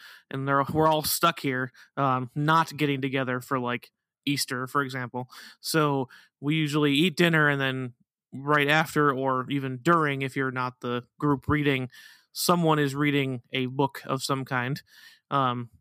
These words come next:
out loud, which is nice. We get to see each other, see the pets,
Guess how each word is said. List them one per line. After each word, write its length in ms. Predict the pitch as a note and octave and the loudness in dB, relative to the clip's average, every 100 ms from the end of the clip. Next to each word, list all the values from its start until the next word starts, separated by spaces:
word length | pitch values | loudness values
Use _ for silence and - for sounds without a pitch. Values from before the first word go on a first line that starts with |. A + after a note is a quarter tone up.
| - | -2
out 180 | C3 B2 | 0 2
loud, 400 | B2 C3 D#3+ - | 2 2 -2 -6
which 160 | C#3 C#3 | -6 -4
is 200 | B2+ - | -4 -4
nice. 280 | A#2+ C#3 D3 | -6 -6 -6
We 80 | |
get 140 | C3 B2+ | -4 -4
to 60 | |
see 180 | C3 G#3 | -2 0
each 160 | F3+ G3 | 2 4
other, 280 | F3+ E3+ D#3+ | 4 4 2
see 180 | - | 0
the 100 | D#3 | -2
pets, 500 | C#3+ D#3 D3 - - | 0 0 0 -2 -4